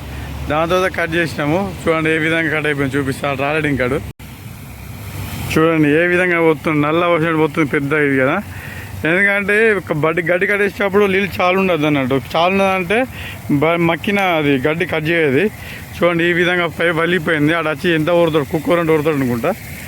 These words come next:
చూడండి ఎండ ఎంత ఎక్కువ కొడుతున్నదంటే మరి దారుణంగా కొడుతున్నది. అయినా కానీ మన బ-, బండి క-, కట్ చేసి కట్ చేసి గరం అయిపోతుంది. ఎందుకంటే కోయిట్లో ఎక్కువ ఎండలు ఉంటాయి,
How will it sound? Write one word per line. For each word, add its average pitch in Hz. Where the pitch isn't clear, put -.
చూడండి 127
ఎండ 175
ఎంత 185
ఎక్కువ 202
కొడుతున్నదంటే 185
మరి 175
దారుణంగా 175
కొడుతున్నది. 143
అయినా 160
కానీ 190
మన 185
బ-, 160
బండి 175
క-, 151
కట్ 156
చేసి 175
కట్ 170
చేసి 156
గరం 165
అయిపోతుంది. 156
ఎందుకంటే 175
కోయిట్లో 175
ఎక్కువ 190
ఎండలు 175
ఉంటాయి, 170